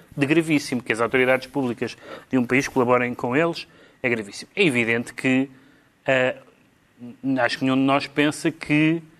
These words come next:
eh, que há cumplicidade no sentido de que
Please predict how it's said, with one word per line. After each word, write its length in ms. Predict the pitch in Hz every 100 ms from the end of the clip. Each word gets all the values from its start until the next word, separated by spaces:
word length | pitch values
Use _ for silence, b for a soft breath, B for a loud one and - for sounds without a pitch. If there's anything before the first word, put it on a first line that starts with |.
| b b b -
eh, 220 | 143 143 -
que 140 | - 147
há 80 | 143
cumplicidade 1000 | - 156 143 151 160 - 151 156 165
no 100 | 165
sentido 600 | 156 165 160 160 156 147
de 100 | 147
que 480 | 147 - 147 160 170